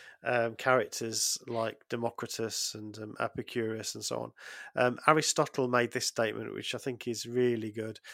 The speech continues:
Um, he said that a tyrant must put on the appearance of uncommon devotion. Um, and basically, he was making the point that if you, if you wanted to, um, get people to do what you wanted them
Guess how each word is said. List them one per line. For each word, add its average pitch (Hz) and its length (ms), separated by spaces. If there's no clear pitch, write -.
Um, 123 480
he 131 140
said 123 260
that 117 100
a 117 60
tyrant 143 680
must 120 260
put 127 260
on 139 240
the 127 100
appearance 120 840
of 113 160
uncommon 123 580
devotion. 113 680
Um, 113 480
and 117 140
basically, 127 480
he 117 60
was 120 160
making 117 240
the 110 60
point 120 380
that 110 280
if 127 320
you, 123 600
if 135 160
you 127 140
wanted 151 540
to, 123 680
um, 113 420
get 113 300
people 123 300
to 107 120
do 120 220
what 110 180
you 117 120
wanted 117 340
them 107 140